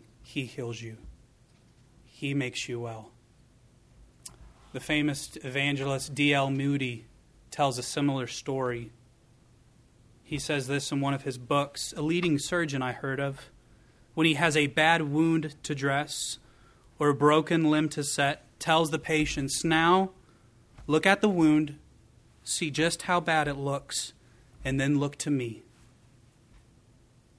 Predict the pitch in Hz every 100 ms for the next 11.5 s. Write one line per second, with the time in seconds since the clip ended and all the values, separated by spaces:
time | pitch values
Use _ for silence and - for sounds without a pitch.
0 | _ - 160 156 160 151 151 143 143 139
1 | - 160 160 143 139 - 156 160 139 131
2 | - 151 151 160 - 143 139 135 135 -
3 | - _ _ _ _ _ _ 147 185 -
4 | - - 170 143 - - - - _ _
5 | _ _ 147 139 135 156 160 147 123 110
6 | - - - - - _ _ _ _ -
7 | - _ - _ _ _ _ - _ _
8 | _ _ _ _ _ _ _ - 147 165
9 | - - 160 - 123 98 - - - -
10 | - - _ _ _ _ - - - 151
11 | 160 165 - -